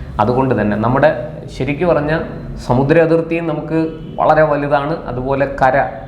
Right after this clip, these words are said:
ഭൗമ അതിർത്തിയും നമുക്ക് വളരെ കൂടുതലുണ്ട്. അതുകൊണ്ട് തന്നെ നമുക്ക് ഈ ഇരുപത്തിനാല് മണിക്കൂറും ഈ പറഞ്ഞതുപോലെ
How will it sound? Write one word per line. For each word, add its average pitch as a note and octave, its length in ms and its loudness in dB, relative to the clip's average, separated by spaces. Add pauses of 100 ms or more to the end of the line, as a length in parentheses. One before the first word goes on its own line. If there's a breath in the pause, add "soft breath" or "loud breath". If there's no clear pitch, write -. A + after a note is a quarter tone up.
(120)
ഭൗമ D3+ 320 2
അതിർത്തിയും C3 720 -4
നമുക്ക് A#2 280 -6
വളരെ B2 320 2
കൂടുതലുണ്ട്. A2+ 680 -2 (460 loud breath)
അതുകൊണ്ട് C#3+ 500 2
തന്നെ G2+ 400 -4 (1080)
നമുക്ക് C3 240 2
ഈ D#3 140 4
ഇരുപത്തിനാല് E3+ 560 2
മണിക്കൂറും D3 800 -2 (120)
ഈ C3 140 -4
പറഞ്ഞതുപോലെ B2+ 880 0